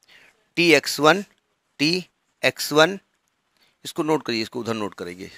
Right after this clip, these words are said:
ऊपर वाला रब करें, नोट कर लिया, ये नो-, ये नोट कर लिया ना ये,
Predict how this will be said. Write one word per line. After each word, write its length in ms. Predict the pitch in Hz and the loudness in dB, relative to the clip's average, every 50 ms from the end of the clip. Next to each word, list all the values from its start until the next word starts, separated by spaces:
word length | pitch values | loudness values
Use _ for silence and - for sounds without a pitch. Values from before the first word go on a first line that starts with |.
| - _ _ _ _ _ _ _ _ _ _ _ _ _ _ _ _ _ _ _ _ _ - | -20 _ _ _ _ _ _ _ _ _ _ _ _ _ _ _ _ _ _ _ _ _ -18
ऊपर 200 | 139 127 131 143 | -10 -4 -2 0
वाला 140 | 143 139 147 | 4 4 4
रब 140 | 147 160 165 | 4 4 2
करें, 220 | - - 127 113 104 - - | -2 -4 -6 -6 -8 -10 -10
नोट 100 | 135 139 | -8 -6
कर 100 | 135 139 | -4 -4
लिया, 180 | 123 110 101 95 _ _ _ _ _ _ _ _ _ _ _ _ _ _ _ _ _ _ _ _ _ _ _ _ _ _ _ - | -4 -4 -4 -6 _ _ _ _ _ _ _ _ _ _ _ _ _ _ _ _ _ _ _ _ _ _ _ _ _ _ _ -8
ये 160 | 135 139 135 | -2 -2 -2
नो-, 140 | 117 120 - _ _ _ - - _ _ _ _ _ _ _ _ _ _ - - | -2 -4 -10 _ _ _ -20 -20 _ _ _ _ _ _ _ _ _ _ -20 -16
ये 180 | 117 117 131 139 | -8 -4 -2 0
नोट 160 | 143 156 139 | 0 0 0
कर 100 | - 135 | 0 2
लिया 140 | 127 127 135 | 2 2 2
ना 80 | 175 | 2
ये, 220 | 185 160 131 113 | 2 2 0 -2